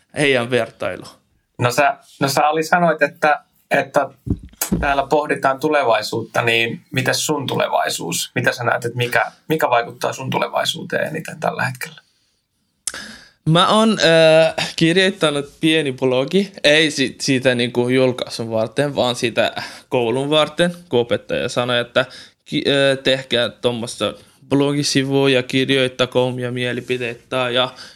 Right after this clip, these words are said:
Speaker 1: jakakaa meidän niinku opiskelijoille tai niinku meidän ryhmäopiskelijoille.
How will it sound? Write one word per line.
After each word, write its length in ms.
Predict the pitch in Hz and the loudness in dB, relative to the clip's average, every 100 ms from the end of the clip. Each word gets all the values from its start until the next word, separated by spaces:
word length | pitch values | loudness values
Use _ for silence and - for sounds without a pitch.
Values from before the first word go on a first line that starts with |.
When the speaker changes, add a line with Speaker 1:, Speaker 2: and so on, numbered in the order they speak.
| - | -2
Speaker 1:
jakakaa 480 | 113 113 123 - 123 | 0 2 0 0 -6
meidän 340 | 127 117 101 | -6 -8 -8
niinku 240 | - - | -8 -4
opiskelijoille 760 | 120 120 - 104 98 107 120 123 | -4 -4 -6 -6 -6 -6 -4 -4
tai 220 | - 127 | 0 -2
niinku 160 | 123 - | -2 -8
meidän 240 | 135 110 117 | -6 -4 -2
ryhmäopiskelijoille. 1000 | 131 131 - - - - - 170 185 | -2 -4 -14 -12 -12 -10 -8 -4 -2